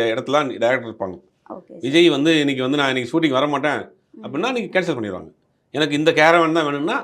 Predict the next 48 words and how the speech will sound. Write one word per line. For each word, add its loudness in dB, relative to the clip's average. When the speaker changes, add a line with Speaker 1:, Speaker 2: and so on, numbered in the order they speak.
Speaker 1:
அந்த -8
கேரவன் -2
தான் -10
கொடுப்பாங்க. -10
Speaker 2:
ம். -20
Speaker 1:
எனக்கு -4
இந்த 2
ஹீரோயின் 2
தான் -2
போடணும் -4
அப்படின்னா -6
இந்த -2
ஹீரோயின் -2
தான் -8
போடுவாங்க. -8
இத்தனையும் -2
டிசைட் 0
பண்ணக்கூடியவர் -2
இந்த 2
ஒரு 6
காட்சிக்கு 2
பாட்டிலுக்கு 2
பதிலா 4
நான் 2
வந்து -2
வேற 4
ஒரு 2
வீணையை -2
வச்சுக்கிறேன், -6
பாட்டிலுக்கு 2
பதிலா 2
வந்து -2
நான் -2
வந்து -4
ஒரு -2
வேற 2
ஏதாவது 2
ஒரு -2
ப்ராடக்ட் -4
வச்சுக்கிறேன் -8
அப்படின்னு -2
சொன்னா 2
ஓகே 2
சொல்லிட -2
போறாங்க. -4
விஜய் 2
சொல்லி 0
மறுத்துருவாங்களா? 2